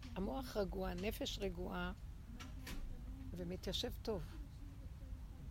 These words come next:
זאת אומרת, אה, יש משהו שהשם ברא מחשבה בעולם.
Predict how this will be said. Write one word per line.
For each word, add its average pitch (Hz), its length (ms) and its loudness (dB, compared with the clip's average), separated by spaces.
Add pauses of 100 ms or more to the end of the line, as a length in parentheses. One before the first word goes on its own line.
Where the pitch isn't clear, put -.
(1600)
זאת 180 280 2
אומרת, 220 580 2
אה, 202 60 8 (420)
יש 196 320 4
משהו - 260 0
שהשם - 1000 0
ברא 170 220 0
מחשבה 220 440 0
בעולם. 156 400 0